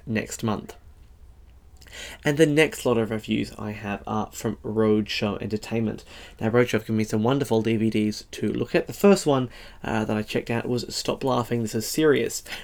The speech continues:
Now, this is a documentary about the rise, uh, and I suppose creation of Australian comedy, uh, and I found it very interesting. It interviewed all sorts of high-profile names, and, uh, I do encourage you to check that one out. It is thoroughly enjoyable.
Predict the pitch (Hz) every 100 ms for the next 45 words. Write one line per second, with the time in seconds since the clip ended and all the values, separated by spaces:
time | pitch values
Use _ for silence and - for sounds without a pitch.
0 | - - 143 139 190 202 - 127 113 -
1 | 113 117 - 123 - 131 127 - 120 117
2 | 117 - 113 120 120 120 110 - - 107
3 | 104 92 104 104 - 104 - 120 143 -
4 | 113 110 - 120 117 113 170 165 113 -
5 | - - - - 101 104 - 127 170 -
6 | 160 117 - 117 123 - - 120 139 135
7 | 117 117 117 - - - - - 110 107
8 | - 113 110 107 107 104 107 139 - -
9 | - - - 120 113 117 120 117 123 120
10 | 139 131 131 131 127 120 113 - - -
11 | 139 143 127 123 120 - - - 113 113
12 | 110 - 113 110 117 113 - -